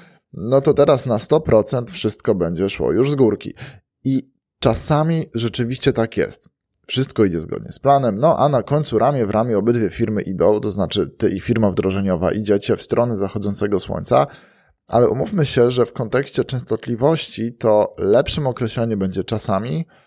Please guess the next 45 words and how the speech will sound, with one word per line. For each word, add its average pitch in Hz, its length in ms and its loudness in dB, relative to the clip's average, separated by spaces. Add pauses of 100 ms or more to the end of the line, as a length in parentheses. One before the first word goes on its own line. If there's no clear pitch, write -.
(480)
a 110 100 2
na 104 120 4
pewno 180 380 2
złym 135 480 2
byłoby 135 440 4
określenie 110 640 0
zawsze. 101 520 0 (420)
To 113 100 0
znaczy 135 360 2
czasami 147 500 0
faktycznie 120 540 0
wszystko - 340 -4
idzie 87 180 -2
z 90 60 -8
górki, 95 420 -4 (300)
no 101 180 -4
ale 120 260 4
na 120 220 -2
ogół 135 580 2
z - 100 -20
tą 113 120 0
górką 101 340 -2
bywa 90 260 -2
różnie. 85 420 -4 (520)
Mówiłem 190 340 2
też 180 200 0
o 175 40 2
tym 165 160 -4
w - 40 -12
pięćdziesiątym 143 540 -4
trzecim 135 360 0
odcinku, 139 420 -2
o 98 80 6
lekcjach, 127 500 0
których - 600 0
nauczyło 117 400 0
mnie 113 120 -6
jedenaście 113 560 0
lat 104 200 4
wdrożeń 101 440 -2
e-commerce. - 540 -8
Wspomniałem 135 720 0
wtedy 113 360 0
o 107 140 4
tym, 127 320 -4